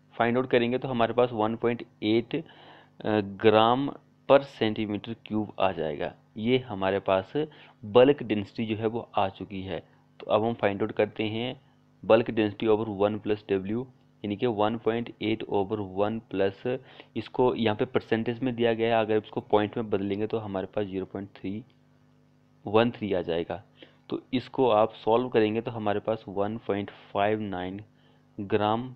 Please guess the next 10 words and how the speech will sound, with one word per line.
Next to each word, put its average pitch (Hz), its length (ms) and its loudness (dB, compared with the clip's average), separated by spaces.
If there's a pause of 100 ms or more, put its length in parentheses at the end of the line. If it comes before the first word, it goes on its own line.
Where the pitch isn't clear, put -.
(100)
per 107 100 0
centimeter 98 560 -8
cube 101 400 -8
ही 104 160 -8
हमारे 92 260 -6
पास 90 340 -6 (600)
ड्राई 113 340 2
डेंसिटी 104 420 -6
जो 104 100 -10
है 110 160 -2